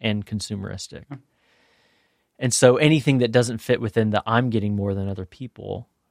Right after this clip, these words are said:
Speaker 2: becomes unfair.
Speaker 1: <laughs> Right.
Speaker 2: Yeah.
Speaker 1: Yep. It happens quick, and it is sometimes, you know, sometimes the right move is, like, blow it off. "Oh, yeah, okay, whatever."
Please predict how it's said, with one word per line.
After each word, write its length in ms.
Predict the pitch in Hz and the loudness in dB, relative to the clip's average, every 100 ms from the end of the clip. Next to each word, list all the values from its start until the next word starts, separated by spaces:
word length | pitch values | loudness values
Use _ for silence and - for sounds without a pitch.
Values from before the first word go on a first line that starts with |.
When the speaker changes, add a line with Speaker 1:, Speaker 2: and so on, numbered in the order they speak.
| - | -12
Speaker 2:
becomes 380 | 113 113 104 95 | -6 -2 -2 -4
unfair. 720 | 101 95 - - 101 87 - _ _ _ _ _ _ _ - | -10 -14 -14 -8 -8 -8 -16 _ _ _ _ _ _ _ -14
Speaker 1:
<laughs> 100 | - 427 | -6 -4
Right. 340 | 196 123 110 - _ _ _ _ _ _ _ - | 0 -2 -2 -8 _ _ _ _ _ _ _ -20
Speaker 2:
Yeah. 60 | - _ - | -20 _ -20
Speaker 1:
Yep. 160 | - _ _ _ _ _ 127 | -20 _ _ _ _ _ -2
It 80 | |
happens 260 | 127 135 117 | 0 -2 -4
quick, 320 | - 127 - - - - _ | 0 0 0 -18 -20 -20 _
and 300 | 123 123 120 | -2 -2 -2
it 180 | 143 127 | -4 -4
is 240 | 120 110 | -4 -4
sometimes, 760 | - 117 110 120 113 104 101 - _ _ _ _ _ _ _ _ _ 240 | -4 -4 -2 0 0 -2 -6 -12 _ _ _ _ _ _ _ _ _ 0
you 140 | 214 | 4
know, 120 | 180 | 6
sometimes 420 | 147 196 180 180 151 | 6 2 4 2 4
the 80 | 165 | 6
right 180 | 165 | 4
move 360 | 170 170 220 226 | 4 2 2 -2
is, 100 | 165 | 0
like, 180 | 143 120 | 2 2
blow 280 | 127 123 113 | 2 2 2
it 40 | |
off. 220 | 101 90 - | -2 -8 0
"Oh, 260 | 165 147 | 4 6
yeah, 240 | 123 107 110 | 4 0 0
okay, 260 | 120 113 | -2 -2
whatever." 400 | 104 107 - - | -6 -6 -10 -12